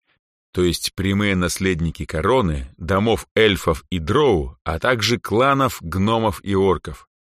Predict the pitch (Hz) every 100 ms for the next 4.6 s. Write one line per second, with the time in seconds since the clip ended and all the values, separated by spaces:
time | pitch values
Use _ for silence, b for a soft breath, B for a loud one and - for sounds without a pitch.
0 | _ _ 85 92 95 85 82 78 87 92
1 | 101 131 117 101 - 98 104 117 95 107
2 | 95 98 123 131 107 117 98 - 113 -
3 | - 120 131 - - 101 208 131 117 -
4 | - 113 135 113 82 -